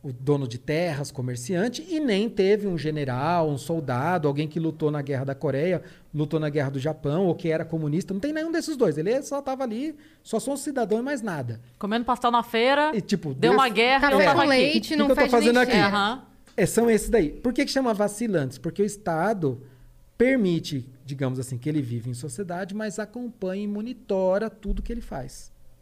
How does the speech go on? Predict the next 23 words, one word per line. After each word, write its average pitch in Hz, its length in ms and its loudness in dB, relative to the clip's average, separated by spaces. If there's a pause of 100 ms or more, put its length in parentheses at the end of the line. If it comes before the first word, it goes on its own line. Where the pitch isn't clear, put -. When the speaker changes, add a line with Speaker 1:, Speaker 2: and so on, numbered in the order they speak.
(440)
Speaker 2:
Porque - 180 -2
ele 226 120 2
pode 220 220 0
dar 214 100 -2
um 202 40 -4
vacilo. 170 360 -8
Speaker 1:
Porque 143 180 -4
ele 120 60 -10
pode 127 120 -8
dar 120 60 -2
um 123 40 -4
vacilo. 123 340 -12 (580)
Ou 175 100 -2
seja, 127 220 -4
ele 143 80 -4
pode 190 320 -4
ter 208 120 -2
alguma 247 320 -4
inclinação 214 540 -6
capitalista, 202 800 -8 (480)
ou 185 460 4 (120)
se 170 320 -4 (240)
não 196 460 -2